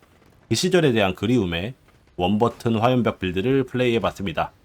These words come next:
물론 저는 주문투척 화염벽은 안 해봤습니다. 사실 회랑의 점술 갑충석을 이용한 카드 묶음 파밍을 하고 싶었는데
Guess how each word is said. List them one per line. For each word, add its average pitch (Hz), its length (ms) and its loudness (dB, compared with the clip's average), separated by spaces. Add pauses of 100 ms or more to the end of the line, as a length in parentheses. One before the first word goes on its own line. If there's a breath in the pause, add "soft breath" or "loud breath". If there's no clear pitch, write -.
(560)
물론 135 180 2
저는 131 300 2
주문투척 143 480 -2
화염벽은 151 320 2
안 139 100 0
해봤습니다. 113 480 -4 (2250)
사실 185 560 6
회랑의 208 680 6
점술 127 440 2
갑충석을 123 1120 0
이용한 110 480 2
카드 165 240 0
묶음 135 260 0
파밍을 123 380 0
하고 147 340 4
싶었는데 123 560 -2